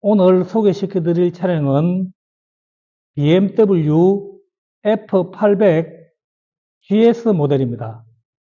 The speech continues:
현재 이 차량 같은 경우 이천십 년식 차량이고 주행거리는 오만 천칠백 킬로 주행한 차량입니다.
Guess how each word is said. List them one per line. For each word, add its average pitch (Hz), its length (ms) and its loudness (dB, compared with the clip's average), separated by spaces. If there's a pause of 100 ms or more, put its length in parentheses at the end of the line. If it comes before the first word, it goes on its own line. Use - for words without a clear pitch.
(160)
현재 190 320 2
이 214 320 -4
차량 220 340 -2
같은 165 320 -4
경우 147 680 -4 (300)
이천십 202 760 -2
년식 240 680 2 (380)
차량이고 151 960 -2 (380)
주행거리는 190 1040 0 (160)
오만 180 480 0
천칠백 226 1300 -2
킬로 240 440 2
주행한 160 380 -2
차량입니다. 123 600 -6